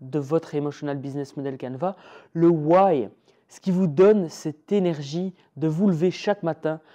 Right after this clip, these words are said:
malgré les obstacles que vous savez présents dans votre quotidien. Vous allez également découvrir votre motivation profonde, la motivation intrinsèque, ce qui vous permet en fait de persévérer malgré tous ces obstacles.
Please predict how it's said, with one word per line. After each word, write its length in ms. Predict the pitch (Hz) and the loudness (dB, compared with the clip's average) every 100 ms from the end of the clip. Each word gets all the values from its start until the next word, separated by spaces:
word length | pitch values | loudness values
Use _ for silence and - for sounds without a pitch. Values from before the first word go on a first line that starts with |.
| _ | _
malgré 500 | 160 214 247 170 185 | 0 2 4 2 2
les 300 | 190 143 131 | 2 0 -2
obstacles 560 | 175 - - 170 170 139 _ _ | -6 -6 -6 -6 -6 -14 _ _
que 80 | 151 | -8
vous 180 | 147 151 | -8 -10
savez 580 | - 185 160 143 160 - _ | -2 0 0 0 -6 -8 _
présents 440 | - 156 131 127 131 _ _ | -6 -4 -4 -8 -10 _ _
dans 160 | 139 123 | -10 -8
votre 320 | 139 139 143 | -8 -8 -12
quotidien. 500 | 143 131 120 127 127 _ _ - - | -12 -14 -12 -10 -12 _ _ -20 -4
Vous 80 | 160 | 0
allez 120 | 196 | 2
également 300 | 190 208 220 | 4 4 2
découvrir 560 | 180 - 147 185 165 135 | 0 -4 -4 -2 -4 -6
votre 320 | 147 - 156 | -10 -6 -4
motivation 680 | 160 190 190 165 170 196 175 | 0 0 0 -2 -2 -6 -8
profonde, 800 | - 185 185 - 202 190 127 117 - - | -4 -4 -4 -6 -6 -4 -6 -10 -18 -12
la 80 | 139 | -6
motivation 560 | 160 170 170 180 196 - 190 | -4 -2 -2 -2 -4 -8 -8
intrinsèque, 640 | 185 - 165 160 185 185 | -8 -8 -10 -8 -8 -8
ce 100 | - | -10
qui 60 | 151 | -10
vous 120 | 147 | -8
permet 420 | - 151 156 175 - - _ | -8 -6 -6 -8 -12 -20 _
en 80 | 127 | -16
fait 360 | - 175 - - 135 - | -6 -6 -8 -16 -16 -10
de 100 | 151 | -10
persévérer 840 | 147 208 202 - 156 147 139 156 - - _ | -6 -6 -4 -4 -4 -4 -4 -8 -10 -20 _
malgré 440 | 147 156 143 139 151 | -4 -2 -2 -6 -8
tous 220 | - 151 | -10 -14
ces 360 | - 139 127 | -10 -12 -6
obstacles. 580 | 147 - - 131 - 110 | -8 -8 -14 -14 -12 -16